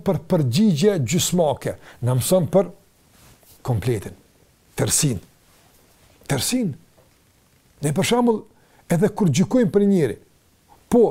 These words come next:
veprimin e caktuar, veprimin e caktuar, mund të mos pajtohemi, gabim është, mund ta gjykojmë si veprim, por si personalitet në tërsi kur e gjykojmë, do të marr tërsinë e veprave të tij, të mirat, të këqijat, të gjitha me vendosën peshore, pastaj me mat. Në esencë është kështu.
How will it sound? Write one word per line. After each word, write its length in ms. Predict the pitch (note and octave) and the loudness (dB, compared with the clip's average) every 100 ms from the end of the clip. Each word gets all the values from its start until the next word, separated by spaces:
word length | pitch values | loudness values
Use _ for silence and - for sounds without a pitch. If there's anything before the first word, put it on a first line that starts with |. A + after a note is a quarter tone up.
| A2+ | 2
veprimin 460 | D#3+ - C#4+ C#4 | 0 2 2 2
e 40 | A3+ | 0
caktuar, 600 | A#3 - - G#3 A2 - - - | 0 -2 0 0 0 -2 -16 -6
veprimin 420 | B2+ C#3 C4 B3+ | -2 0 2 2
e 60 | G#3+ | 2
caktuar, 540 | A3 - G#3+ F3 G#2+ - - - _ - | 0 -2 0 -2 -2 -8 -20 -20 _ -2
mund 240 | D3 A3 | 0 2
të 60 | F#3 | 0
mos 120 | C3+ | -2
pajtohemi, 560 | D3 C3 B2+ F#2+ C3+ G#2 | -2 0 -2 -4 -4 0
gabim 400 | D#3+ B2 A3 C#3 | 2 2 0 0
është, 340 | G#2 - - - | -6 -12 -12 0
mund 220 | F#3+ A3 | 2 4
ta 80 | G3+ | 2
gjykojmë 360 | F3+ E3 - - | 2 0 -4 -6
si 200 | - D3 | 0 2
veprim, 340 | D#3+ A#3 E3 - _ - - - - | 2 2 0 -4 _ -20 -20 -20 -2
por 240 | A3 F#3+ - - | 2 2 -2 -4
si 180 | F#3 D3 - | -2 -2 0
personalitet 560 | F#3 - F#3+ F#3 C4+ | 0 2 0 4 2
në 160 | A3+ A3 - | 4 0 2
tërsi 380 | F#3+ - D4 - | 0 4 2 4
kur 120 | C4 | 4
e 40 | |
gjykojmë, 360 | A3+ - G#3 A#2 - - | 4 4 2 0 -14 -16
do 120 | - A2+ | -10 -4
të 80 | |
marr 160 | D#3+ D3 | -2 -2
tërsinë 360 | - C#3 - A3 | -2 -4 0 0
e 60 | B3 | 0
veprave 240 | A3+ A#3 | 0 -2
të 40 | A3+ | 0
tij, 120 | C3+ - - | -4 -6 -4
të 100 | C#3+ | 2
mirat, 320 | E3+ F#3 - | 4 4 2
të 100 | C3 A#2 | -4 -4
këqijat, 280 | F3+ F#3+ C#3 | 0 0 0
të 60 | D3 | -2
gjitha 180 | E3+ | 0
me 120 | D3+ D3+ | 0 2
vendosën 300 | D#3+ A#2 A2 | 0 0 0
peshore, 360 | C3 E3 A3 - - | -2 0 0 -2 -10
pastaj 240 | - C3 G#3+ | -8 -6 -4
me 80 | A3 | -2
mat. 260 | B3 A3 - _ _ _ _ _ _ _ _ _ _ - | -4 -4 -8 _ _ _ _ _ _ _ _ _ _ -8
Në 120 | G#2+ A2+ | -4 -2
esencë 340 | - F3+ D#3 | 0 0 0
është 120 | B2 | -4
kështu. 200 | - C4 | -4 -2